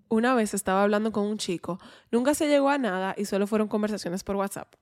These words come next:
Yo sufro a veces de hablar Spanglish y es muy común para mí hacerlo con mis amigos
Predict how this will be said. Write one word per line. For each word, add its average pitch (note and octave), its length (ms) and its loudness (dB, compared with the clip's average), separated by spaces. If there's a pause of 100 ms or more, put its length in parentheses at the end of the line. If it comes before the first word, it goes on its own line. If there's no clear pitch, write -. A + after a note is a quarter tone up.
(320)
Yo G#3 140 4
sufro B3 260 0
a C4 40 2
veces A3+ 280 -2
de A3+ 60 0
hablar F#3 220 -2
Spanglish G#3 680 -2
y G3+ 140 -2
es G3+ 120 -2
muy G3+ 160 0
común G#3 400 2
para G3 240 0
mí G#3 180 0
hacerlo F#3 360 -2
con G3+ 100 -2
mis G#3+ 160 -2
amigos G3+ 420 -2